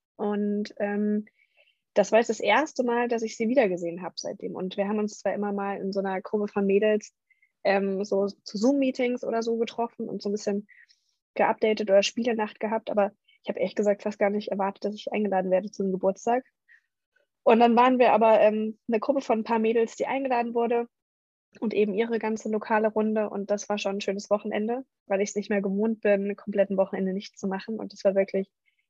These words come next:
der Geburtstag, dann waren wir in Münster unterwegs auf so einer, ähm, wie sagt man das, so ein Grummel mit Fahrgeschäften und ganz viel Essen. Und hab im Hostel auch mal <laughs> geschlafen. Nochmal, das hab ich seit Ewigkeiten nicht mehr gemacht.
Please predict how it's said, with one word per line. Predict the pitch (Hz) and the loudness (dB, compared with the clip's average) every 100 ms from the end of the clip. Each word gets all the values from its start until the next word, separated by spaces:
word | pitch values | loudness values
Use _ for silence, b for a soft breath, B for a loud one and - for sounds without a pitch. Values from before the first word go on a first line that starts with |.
| - | -6
der | 190 | 0
Geburtstag, | 208 214 233 226 - 208 202 202 202 | 0 4 4 2 0 2 4 2 0
dann | - 196 | -4 -4
waren | 202 202 | -2 -2
wir | |
in | 202 | -2
Münster | 202 214 - | -4 -4 -2
unterwegs | 190 202 190 190 190 - | -2 -2 -2 -2 -4 -8
auf | 196 | -12
so | - | -6
einer, | 190 190 196 - _ _ _ _ - | -4 -4 -4 -8 _ _ _ _ -2
ähm, | 190 185 190 190 190 202 _ _ _ _ _ _ | -2 -2 -4 -6 -8 -10 _ _ _ _ _ _
wie | 190 | -8
sagt | 185 196 | -6 -4
man | 196 | -4
das, | 185 | -2
so | 196 | -2
ein | |
Grummel | 190 196 240 233 240 - _ _ - | 0 2 2 2 0 -4 _ _ -8
mit | 196 - | -8 -6
Fahrgeschäften | 202 202 208 202 - 202 - 202 | -2 0 0 -2 -2 -4 -6 -10
und | 196 | -8
ganz | 196 202 | -8 -2
viel | 196 | 0
Essen. | 196 208 208 _ b b b b _ - | 0 0 -6 _ b b b b _ -8
Und | 190 190 | -6 -4
hab | 202 | -4
im | 196 190 | -4 -2
Hostel | 214 233 233 | -2 -2 -2
auch | 220 | 0
mal | 226 220 | 2 2
<laughs> | |
geschlafen. | 220 226 208 - - 220 - - - - - - B B B | 2 0 -2 0 -2 -4 -6 -8 -14 -14 -16 -12 B B B
Nochmal, | 226 220 240 226 | 0 0 2 2
das | 220 | 2
hab | 202 | -2
ich | - | 0
seit | 190 - | 0 0
Ewigkeiten | - 240 254 202 - 190 180 196 | -2 2 4 2 -2 -2 -2 -6
nicht | 208 - | -14 -10
mehr | 196 | -10
gemacht. | 196 202 240 - | -6 -8 -8 -16